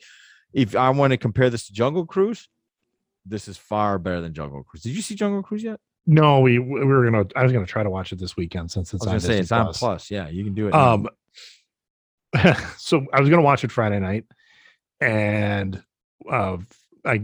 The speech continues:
Speaker 2: I put it up to a vote for my family. "What are you guys gonna watch?" "We wanna watch Shang-Chi." Great. Let's watch Shang-Chi.
Speaker 1: Yeah.
Speaker 2: So we watch Shang-Chi, and then that's over. And I'm thinking, "Okay, let's watch Jungle Cruise now."
Speaker 1: Yeah.
Speaker 2: Uh,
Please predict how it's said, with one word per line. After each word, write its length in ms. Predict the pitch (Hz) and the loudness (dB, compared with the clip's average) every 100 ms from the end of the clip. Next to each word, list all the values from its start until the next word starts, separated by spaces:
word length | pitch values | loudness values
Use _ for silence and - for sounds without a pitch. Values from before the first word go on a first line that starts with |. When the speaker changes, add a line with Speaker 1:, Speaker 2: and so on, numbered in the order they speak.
| 117 | -4
Speaker 2:
I 80 | 117 | -6
put 160 | 101 120 | 0 2
it 60 | |
up 100 | 135 | 2
to 120 | - | 2
a 40 | 107 | 0
vote 260 | 95 156 - | 0 -2 -2
for 120 | 104 | -10
my 120 | 87 | -14
family. 360 | - 151 165 156 | -6 -2 0 0
"What 120 | 104 | -2
are 40 | |
you 60 | 98 | -8
guys 160 | 87 | -12
gonna 160 | - 80 | -14 -14
watch?" 360 | 92 139 147 - | -2 0 0 -2
"We 100 | 98 | -4
wanna 200 | 92 90 | -4 -4
watch 180 | 90 | -6
Shang-Chi." 560 | - - 80 - 147 139 - _ _ _ 117 | -6 -8 -6 -2 0 0 -2 _ _ _ 0
Great. 280 | 120 101 - - | 0 0 -6 -2
Let's 220 | 143 135 | 0 2
watch 180 | 123 107 | 0 0
Shang-Chi. 420 | 98 87 - 92 _ | -4 -8 -16 -20 _
Speaker 1:
Yeah. 220 | 85 71 - _ | -8 -8 -10 _
Speaker 2:
So 160 | - 127 | -4 4
we 100 | 131 | 6
watch 220 | 147 147 | 6 4
Shang-Chi, 600 | - 139 123 117 107 110 | 4 2 2 0 0 -2
and 240 | - 117 107 | -4 -2 0
then 140 | 110 | 0
that's 240 | 113 107 - - | 0 -2 -4 2
over. 560 | 208 175 101 95 101 _ _ 147 | 2 2 -4 -6 -10 _ _ -4
And 120 | 110 | 0
I'm 160 | 120 165 | 2 2
thinking, 500 | - 117 123 110 107 _ _ _ _ _ _ | 2 0 0 -2 -4 _ _ _ _ _ _
"Okay, 220 | 165 180 139 | -2 2 4
let's 240 | 127 123 | 2 0
watch 280 | 120 104 - | -4 -6 -4
Jungle 280 | 151 175 135 | -2 0 -2
Cruise 320 | - 98 87 | -4 -8 -8
now." 380 | 90 76 82 - | -12 -12 -14 -10
Speaker 1:
Yeah. 240 | 82 80 80 | -6 -6 -2
Speaker 2:
Uh, 300 | 107 101 | 0 0